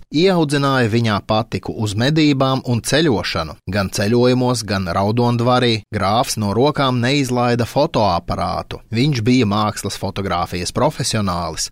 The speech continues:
organizēja izstādes ārvalstīs. Tieši ceļojumā grāfs satika arī savu nākamo sievu,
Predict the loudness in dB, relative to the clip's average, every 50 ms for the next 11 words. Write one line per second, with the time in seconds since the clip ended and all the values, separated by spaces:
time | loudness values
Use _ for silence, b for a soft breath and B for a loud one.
0 | _ -2 0 0 2 2 2 2 2 2 2 2 2 2 2 2 0 0 -2 -4
1 | -4 -4 -4 -4 -2 0 0 2 2 0 0 -2 -4 -2 0 0 2 2 0 0
2 | 0 -2 -2 -4 -6 -10 -10 -8 -8 -8 -8 -8 -10 _ -4 0 2 2 2 0
3 | -2 -4 -2 0 2 4 4 2 2 0 -2 -2 -4 -6 -6 -8 -8 -4 -2 0
4 | 0 0 -2 -4 -4 -2 -2 -2 -2 0 -2 -2 -2 -2 -2 0 0 0 0 0
5 | 0 -2 -2 -2 -2 -2 -2 0 -2 0 0 0 0 0 0 0 0 0 2 2
6 | 2 2 2 2 0